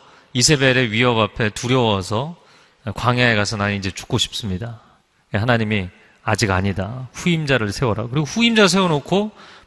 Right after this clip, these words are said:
불말과 불병거를 타고 왔으니까 기껏해야 한 사, 오 년 사역했어요. 굉장히 짧은 시간 사역을 했더라고요.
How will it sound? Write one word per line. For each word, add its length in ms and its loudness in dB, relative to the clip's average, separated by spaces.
불말과 560 4
불병거를 720 -2
타고 260 -2
왔으니까 680 -2
기껏해야 520 4
한 140 4
사, 180 2
오 120 4
년 160 2
사역했어요. 600 -2
굉장히 400 2
짧은 320 2
시간 240 0
사역을 300 0
했더라고요. 460 -8